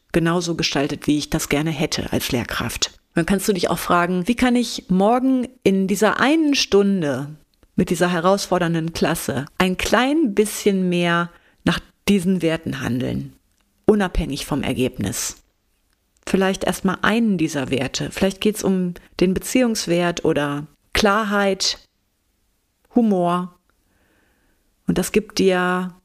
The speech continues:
Ansatzpunkte für mehr Selbstwirksamkeit, um doch wieder ins Handeln kommen zu können. Also statt "Die Stunde muss aber morgen eindeutig besser laufen", könnte es ja sein, "Ich möchte morgen ein kleines bisschen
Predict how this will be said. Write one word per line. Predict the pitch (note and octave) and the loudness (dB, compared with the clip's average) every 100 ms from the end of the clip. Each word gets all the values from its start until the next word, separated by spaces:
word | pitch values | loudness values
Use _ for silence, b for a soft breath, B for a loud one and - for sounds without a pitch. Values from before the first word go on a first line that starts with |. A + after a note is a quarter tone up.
| _ _ - | _ _ -2
Ansatzpunkte | F3+ F3 G3+ - A#3+ A#3+ A#3+ | 0 0 -2 0 0 2 -2
für | - G#3 | 0 2
mehr | G3+ G#3 F#3+ | 2 2 2
Selbstwirksamkeit, | F#3 F#3 - C#3+ - C3+ C#3+ - B2+ C3+ - | 0 -2 -4 -2 -2 -2 -4 -4 -4 -4 -2
um | E3 E3+ | -2 0
doch | E3 - | -2 0
wieder | F3 F3 E3 - | -2 0 -2 -2
ins | E3 - E3+ | -4 -2 0
Handeln | G3 F#3+ C#3+ C3 C3 - | 0 0 -2 -6 -10 -6
kommen | D#3+ A#2+ B2 | -4 -2 -4
zu | - | -6
können. | - D3 C3+ A#2 - _ | -4 -6 -6 -8 -12 _
Also | - D#3+ F3 G#3 G#3+ B B B | -2 0 2 0 0 B B B
statt | - F3 E3+ - b b b - | 0 0 0 -6 b b b -2
"Die | D3 | 0
Stunde | - G3 A3 | 4 2 4
muss | F#3+ F#3+ | 2 2
aber | F#3+ F#3 | 2 2
morgen | F3+ F#3+ F#3+ G3 - | 4 4 2 0 2
eindeutig | G3+ G#3 G#3 F#3 F3 F3 F#3+ - | 4 4 4 4 2 2 0 0
besser | E3 F3 D#3+ | 0 2 0
laufen", | C#3+ C#3+ D#3 - F#3+ C4+ | 0 0 -2 2 2 2
könnte | - G#3 G#3 | 0 0 0
es | - | 0
ja | F#3 | 0
sein, | E3+ F3+ F#3 F#3 - | 2 0 0 -4 -6
"Ich | - | -2
möchte | G#3 G#3 G#3+ | -2 0 0
morgen | F#3+ F#3 F#3+ | 2 2 0
ein | - E3+ | -2 -2
kleines | - G3+ A#3 B3 - | 0 2 2 -2 0
bisschen | - F#3+ - G#3 G3+ | 0 0 0 0 0